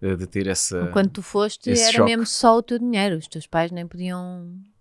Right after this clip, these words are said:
Speaker 2: ajudar, eh,
Speaker 1: Sim, ajudavam, claro, mas é claro
Speaker 2: Sim.
Speaker 1: que tinha
Speaker 2: Mas
Speaker 1: lá
Speaker 2: era contado, era,
Speaker 1: Era contado
Speaker 2: era,
Speaker 1: e, claro,
Speaker 2: era,
Speaker 1: tive de
Speaker 2: a vida era
Speaker 1: gastar do meu,
Speaker 2: difícil, não é?
Speaker 1: claro, tive de contar, eh, tive de contar o dinheiro,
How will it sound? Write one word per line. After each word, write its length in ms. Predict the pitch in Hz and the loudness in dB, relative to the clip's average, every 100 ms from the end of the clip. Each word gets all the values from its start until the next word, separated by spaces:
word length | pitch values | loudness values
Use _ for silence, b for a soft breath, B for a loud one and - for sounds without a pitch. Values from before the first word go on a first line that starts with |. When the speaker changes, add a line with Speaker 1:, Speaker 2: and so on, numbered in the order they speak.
| - - - | -20 -20 -8
Speaker 2:
ajudar, 560 | - 180 170 180 180 175 | -4 -4 -2 0 2 0
eh, 320 | 180 180 180 185 190 190 | -6 -14 -14 -14 -14 -2
Speaker 1:
Sim, 240 | - 247 | 4 4
ajudavam, 500 | 98 90 95 98 98 | 4 -2 -4 -4 -8
claro, 360 | 87 90 98 95 | -8 -4 -4 -4
mas 220 | 87 85 | -8 -8
é 60 | 95 | -8
claro 220 | - 95 | -2 -2
Speaker 2:
Sim. 40 | 80 | -4
Speaker 1:
que 100 | 104 | -8
tinha 280 | 95 104 104 | -4 -2 0
Speaker 2:
Mas 180 | 104 | 2
Speaker 1:
lá 60 | 165 | 4
Speaker 2:
era 220 | 165 180 - - | 4 2 -4 -2
contado, 580 | 202 208 233 214 202 | 0 4 2 2 -2
era, 200 | 165 156 | -8 -2
Speaker 1:
Era 140 | 101 107 | 0 0
contado 380 | 107 101 107 110 | -2 0 0 0
Speaker 2:
era, 80 | 127 | -2
Speaker 1:
e, 40 | |
claro, 200 | - 110 160 | -4 -6 -4
Speaker 2:
era, 160 | 160 | -4
Speaker 1:
tive 20 | 160 | -2
de 60 | |
Speaker 2:
a 40 | 165 | 0
vida 80 | 170 | 2
era 60 | 190 | 2
Speaker 1:
gastar 40 | 190 | 2
do 40 | 202 | 0
meu, 80 | |
Speaker 2:
difícil, 340 | 214 202 202 175 | 0 -2 -2 -2
não 80 | 101 | -2
é? 20 | |
Speaker 1:
claro, 220 | 92 92 | -4 -6
tive 260 | - 90 98 | -12 -16 -12
de 80 | |
contar, 340 | - 92 95 92 | -8 -6 -6 -6
eh, 720 | 98 101 104 107 98 101 92 | -8 -12 -16 -16 -12 -10 -10
tive 180 | 101 92 | -12 -12
de 60 | |
contar 320 | - 98 104 104 | -8 -4 -4 -4
o 60 | |
dinheiro, 460 | 98 104 110 110 | -4 -2 -2 -2